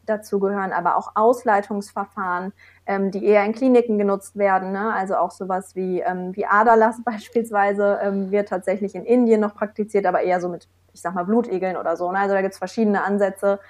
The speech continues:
ähm, oder tatsächlich auch ganz klassisch, äh, einfach über den Darm eine Ausleitung, also dass man abführt. Ähm, Manualtherapien, also wie beispielsweise Massagen gehören dazu.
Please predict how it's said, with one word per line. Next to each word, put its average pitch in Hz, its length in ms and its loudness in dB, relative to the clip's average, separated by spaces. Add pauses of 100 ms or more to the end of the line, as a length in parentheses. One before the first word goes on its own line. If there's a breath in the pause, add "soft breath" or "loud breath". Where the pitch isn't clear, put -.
(400 loud breath)
ähm, 196 340 0
oder 202 220 4
tatsächlich 202 520 -4
auch 190 100 -4
ganz 185 220 -4
klassisch, 185 640 -6
äh, 180 60 -4
einfach 180 420 -4
über 180 180 -4
den 185 160 -4
Darm 190 280 2
eine 196 200 -2
Ausleitung, 180 720 -2
also 175 160 -10
dass 175 160 -10
man 185 120 -12
abführt. 190 540 -6 (840)
Ähm, 202 320 -4
Manualtherapien, 202 1300 0
also 196 240 -6
wie 196 100 -4
beispielsweise 185 720 -2
Massagen 196 640 -2
gehören 180 340 -6
dazu. 185 540 -6